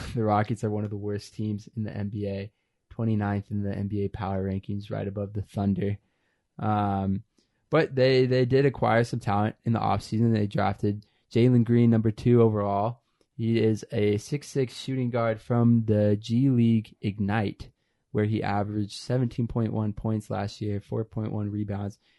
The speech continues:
two point eight assists. So he's a player who did not go to college. Instead, uh, went to the, straight to the G League, and, uh, he looked, he looked dominant. I'm excited to see him play. I'm interested to see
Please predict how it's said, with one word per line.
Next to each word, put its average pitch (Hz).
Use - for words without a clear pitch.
two -
point 117
eight 104
assists. 95
So 110
he's 143
a 160
player 131
who 123
did 110
not 117
go 120
to 113
college. 104
Instead, 107
uh, 101
went 104
to -
the, 101
straight -
to 117
the 107
G 107
League, 98
and, 101
uh, -
he 113
looked, 117
he 113
looked 110
dominant. 107
I'm 123
excited 127
to -
see 120
him 107
play. 107
I'm 104
interested 120
to 117
see 107